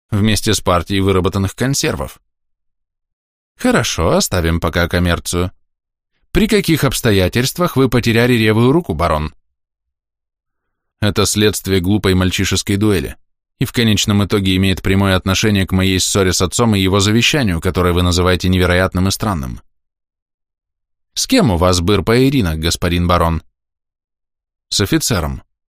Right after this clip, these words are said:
К моему несчастью, отец моего противника занимал высокий пост в Петербурге и добился моего отчисления из гвардии". "А также того, что вы были объявлены во всероссийский розыск, который не прекращен до сих пор?"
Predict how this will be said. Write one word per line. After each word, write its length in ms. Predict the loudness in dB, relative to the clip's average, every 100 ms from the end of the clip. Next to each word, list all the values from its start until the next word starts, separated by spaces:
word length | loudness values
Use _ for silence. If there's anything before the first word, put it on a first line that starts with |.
| _ _ _ _ _ _ _ -4
К 80 |
моему 300 | 0 2 2
несчастью, 560 | 2 2 0 0 0 0
отец 260 | 0 -2 0
моего 240 | 0 0
противника 540 | 0 -2 0 0 0
занимал 400 | 0 2 2 2
высокий 400 | 0 0 -2 -2
пост 240 | -2 -2 -4
в 80 | -6
Петербурге 580 | -2 0 0 0 0
и 20 | -2
добился 400 | 0 0 0 0
моего 280 | 2 2
отчисления 560 | 0 -2 -2 0 2 0
из 100 | 0
гвардии". 500 | 0 -2 -4 -10 -12 -18 _ _ _ _ _ _ _ _ _ _ _ _ _ _ _ _ _ _
"А 160 | -2 2
также 340 | 2 2 2
того, 300 | 2 2 2
что 160 | 2 2
вы 140 | 2
были 180 | 4 4
объявлены 560 | 4 4 4 4 2
во 140 | 2 2
всероссийский 640 | 2 2 2 0 0 2
розыск, 420 | 4 4 2 0
который 360 | 0 0 2 2
не 100 | 2
прекращен 580 | 0 0 2 2 2 2
до 80 | 2
сих 260 | 0 0
пор?" 240 | 0 0